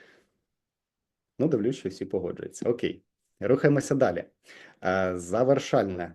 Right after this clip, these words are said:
наше з вами питання. Так, тобто теза. Е, боротьба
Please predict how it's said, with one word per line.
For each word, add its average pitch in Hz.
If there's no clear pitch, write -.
наше 92
з 92
вами 87
питання. 113
Так, 127
тобто -
теза. 127
Е, 117
боротьба 120